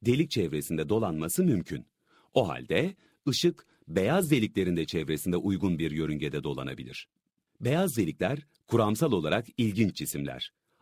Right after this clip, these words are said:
Ama gerçekte var olma olasılıkları çok düşük. Bunu da yine zaman tersinmesine başvurarak görebiliriz. Nasıl kara delikleri yok etmek mümkün değilse, beyaz delikleri de yaratmak mümkün değil.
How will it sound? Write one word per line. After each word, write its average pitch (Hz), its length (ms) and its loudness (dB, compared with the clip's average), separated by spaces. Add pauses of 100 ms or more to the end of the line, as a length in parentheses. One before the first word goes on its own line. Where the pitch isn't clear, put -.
Ama 123 200 2
gerçekte 92 720 0
var 101 200 0
olma 76 260 -2
olasılıkları 80 720 -4
çok - 280 -4
düşük. - 380 -14 (540)
Bunu 147 240 2
da 110 260 -2 (240)
yine 180 360 2 (120)
zaman 120 420 2
tersinmesine 92 800 -2
başvurarak 90 600 -4
görebiliriz. 69 640 -4 (400)
Nasıl 180 380 4
kara 101 260 0
delikleri 85 500 0
yok 101 160 2
etmek 80 340 -4
mümkün 90 400 0
değilse, 92 600 -2 (420)
beyaz 110 400 2
delikleri 78 480 -2
de 156 60 2
yaratmak 101 680 0
mümkün 71 380 -6
değil. 65 240 -14